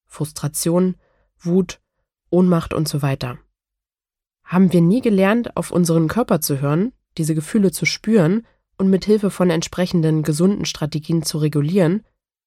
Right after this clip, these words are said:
können wir auch nicht wissen, was wir eigentlich brauchen. Die meisten Menschen scheitern schon daran, diese Gefühle zu spüren,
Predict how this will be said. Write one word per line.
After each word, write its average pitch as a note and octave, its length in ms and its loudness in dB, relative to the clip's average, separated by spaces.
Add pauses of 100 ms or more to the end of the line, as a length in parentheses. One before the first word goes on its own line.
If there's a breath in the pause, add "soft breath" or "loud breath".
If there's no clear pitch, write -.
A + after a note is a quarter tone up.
können G#3+ 240 2
wir G3+ 140 4
auch F#3 100 -2
nicht F#3 220 0
wissen, G#3 420 0
was F#3 220 -4
wir - 100 0
eigentlich E3 320 0
brauchen. G3+ 420 -2 (1400 soft breath)
Die F#3 60 0
meisten G3+ 360 2
Menschen E3+ 440 2
scheitern D#3+ 400 0
schon D#3+ 200 0
daran, D#3 480 0
diese D#3+ 200 -2
Gefühle E3 400 0
zu - 120 -4
spüren, F3+ 540 4